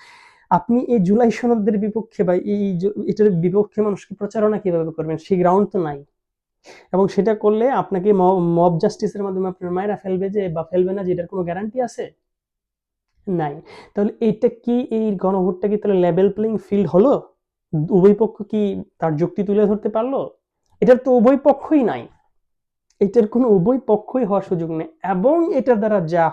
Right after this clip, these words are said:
হবে, very dangerous, সেটা হলো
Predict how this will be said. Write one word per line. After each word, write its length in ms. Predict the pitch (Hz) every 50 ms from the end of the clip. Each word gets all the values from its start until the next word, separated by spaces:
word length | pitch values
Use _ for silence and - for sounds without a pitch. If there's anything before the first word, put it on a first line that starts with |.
| -
হবে, 400 | - 160 156 160 170 214 247 269 - _ _ _ - 226
very 180 | 247 240 190
dangerous, 480 | 170 165 160 160 160 147 156 202 254 240 - _ _ - _ _ _ _ _ _ _ _ _ _ _ _ _ _ _ _ _ _ _ _ _ _ _ _ _ _ _ _ _ _ _ _ _ _ _ _ _ _ _ _ _ - -
সেটা 280 | - 254 262 - 285
হলো 440 | 247 247 247 202 165 175 247 262